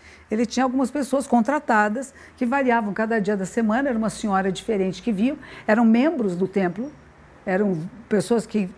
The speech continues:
praticavam com ele, mas que também precisavam de um dinheirinho extra e uma vez por semana iam lá fazer um servicinho e ganhar um dinheirinho.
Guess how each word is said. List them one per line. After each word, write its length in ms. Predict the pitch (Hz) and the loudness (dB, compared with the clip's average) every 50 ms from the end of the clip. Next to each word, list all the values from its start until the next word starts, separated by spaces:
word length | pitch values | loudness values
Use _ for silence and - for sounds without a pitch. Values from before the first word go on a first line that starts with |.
| - - | -10 -4
praticavam 720 | - 202 185 185 - - - 220 214 254 294 262 254 226 | -2 -2 -2 -4 -8 -4 0 0 2 2 2 0 0 0
com 180 | 214 208 202 190 | 0 0 -2 0
ele, 360 | 180 180 185 190 226 269 269 - - - - - - - | 0 0 0 0 -2 -6 -8 -12 -20 -20 -20 -18 -2 0
mas 240 | 226 240 247 226 - | 2 2 2 0 -2
que 100 | 294 - | -4 -2
também 400 | - 311 302 254 240 254 277 285 | -2 0 2 2 2 2 0 -2
precisavam 640 | 277 - 285 - - 320 247 240 254 247 240 233 | -4 -6 -6 -4 -4 -4 -2 0 0 0 0 0
de 120 | 208 190 233 | 0 2 2
um 60 | 226 | 2
dinheirinho 540 | 190 214 233 233 226 220 208 208 233 285 285 | 2 2 2 2 2 2 2 0 -2 -2 0
extra 440 | 254 220 220 214 226 - 277 311 - - - - - - - | 0 -2 -2 -4 -6 -8 -10 -10 -12 -16 -20 -20 -20 -6 -2
e 60 | 285 311 | 0 0
uma 160 | 302 320 294 | 2 0 0
vez 200 | 254 294 269 247 | 0 -2 -2 -4
por 120 | - - | -6 -8
semana 400 | - 311 311 294 277 285 277 294 | -6 -4 -2 0 0 2 2 2
iam 100 | 320 320 | 2 2
lá 240 | 302 269 254 285 294 - - - - - - - | 2 0 0 -2 -4 -8 -14 -20 -20 -20 -20 -12
fazer 280 | - 311 311 269 247 277 | -6 -4 -2 0 0 0
um 60 | 262 | -2
servicinho 640 | 254 - - 285 254 302 277 269 - - 294 302 311 | 0 -2 -2 -2 0 -2 -4 -6 -2 -2 0 0 2
e 40 | 294 | 2
ganhar 220 | 320 311 311 320 | 0 0 2 0
um 60 | 311 | 0
dinheirinho. 400 | 254 311 359 415 403 320 233 - | -2 -2 -4 -4 -4 -4 -6 -6